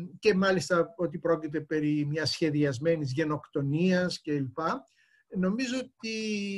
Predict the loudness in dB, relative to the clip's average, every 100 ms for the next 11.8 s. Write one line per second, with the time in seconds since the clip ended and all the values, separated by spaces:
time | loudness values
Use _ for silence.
0 | -6 -4 -6 -8 -2 0 2 2 0 -2
1 | -2 -4 -6 -10 -6 -6 -4 -2 2 2
2 | 2 0 0 -2 0 -2 -2 -4 -4 -4
3 | -4 -6 -4 -4 -6 _ _ _ -6 2
4 | 6 6 6 6 2 -2 -6 _ _ _
5 | -2 -2 -2 -2 2 2 2 0 0 -2
6 | -4 -6 _ -6 -2 2 4 2 -2 -10
7 | _ _ _ _ _ _ _ _ _ -20
8 | -18 -18 -20 -20 _ -10 -6 -4 0 0
9 | 0 -2 -2 -2 -4 -6 -4 -2 0 0
10 | -2 -4 -6 -8 -4 -2 -2 -4 -8 -8
11 | -4 -2 0 -2 -4 -6 -8